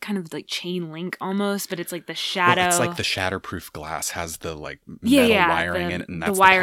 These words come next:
Speaker 2: pattern
Speaker 1: and you
Speaker 2: you
Speaker 1: can
Speaker 2: see.
Speaker 1: see the pattern of it on Dawn's face as he's just, like, horrified by all these people, um, hallucinating and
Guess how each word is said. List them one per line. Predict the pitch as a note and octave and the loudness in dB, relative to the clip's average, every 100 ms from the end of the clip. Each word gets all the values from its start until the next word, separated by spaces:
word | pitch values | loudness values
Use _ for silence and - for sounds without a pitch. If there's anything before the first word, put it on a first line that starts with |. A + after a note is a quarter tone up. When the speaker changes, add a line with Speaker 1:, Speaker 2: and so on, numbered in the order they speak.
| F3 | 2
Speaker 2:
pattern | |
Speaker 1:
and | F#3 | 0
you | F#3 | 0
Speaker 2:
you | |
Speaker 1:
can | F#3+ | 0
Speaker 2:
see. | F3 | 0
Speaker 1:
see | F#3 F#3 | -2 -4
the | F3+ | -4
pattern | - - F3 F3 F#3 F#3 | -6 -4 0 0 0 0
of | F#3 F#3 | -2 0
it | F#3 - | 0 -2
on | E3+ E3+ E3+ E3 D#3+ D#3+ | -4 -4 -6 -8 -10 -12
Dawn's | E3+ D#3 E3 E3+ - | -8 -6 -6 -2 -4
face | D#3+ D#3 D#3+ - | -2 -4 -4 -6
as | D#3+ | -8
he's | E3 D#3+ E3 | -8 -10 -10
just, | E3 D#3+ | -10 -10
like, | D3+ - | -10 -14
horrified | _ - - F3+ E3 D#3+ D3+ E3 E3 D#3 D#3 D3+ E3 | _ -20 -10 -4 -2 0 -2 -4 -2 0 0 0 -4
by | D#3 D3 | -6 -6
all | D#3 | -6
these | D#3+ D#3+ D#3 | -6 -8 -10
people, | - D3 D#3 - - - - | -14 -14 -10 -10 -8 -10 -10
um, | - D#3 G2+ - _ _ | -6 -6 -8 -14 _ _
hallucinating | - F3 D3 - C3+ D3 B2+ A#2+ C#3 A2 | -12 -10 -8 -8 -8 -10 -10 -10 -10 -10
and | - - | -10 -12